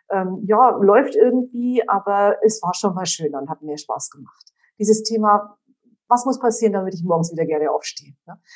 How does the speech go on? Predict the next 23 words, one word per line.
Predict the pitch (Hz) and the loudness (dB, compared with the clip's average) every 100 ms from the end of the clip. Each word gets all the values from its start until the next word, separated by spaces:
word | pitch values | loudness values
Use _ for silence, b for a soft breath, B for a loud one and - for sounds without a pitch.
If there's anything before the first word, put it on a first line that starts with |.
| b | b
Selbst | - 240 254 | 2 4 4
wenn | 233 | 4
man | 233 | 6
in | 220 | 6
einem, | 220 220 | 6 6
in | 226 | 4
einem, | 214 | 6
in | 214 220 | 4 4
einem | 214 | 6
Beruf | 220 220 226 | 6 6 4
richtig | 240 247 226 - | 2 2 -4 -4
ist | - - | -6 -4
oder | 170 156 | 0 2
auch | |
in | 165 | 2
der | 180 | -2
Beziehung | 180 - 247 233 | -4 -2 2 2
richtig | 175 170 - - - | 2 0 -6 -20 -18
ist, | - 170 | -16 -10
ne? | |
Es | 208 | -6
gibt | - 208 185 | -4 2 2
ja | 170 | 2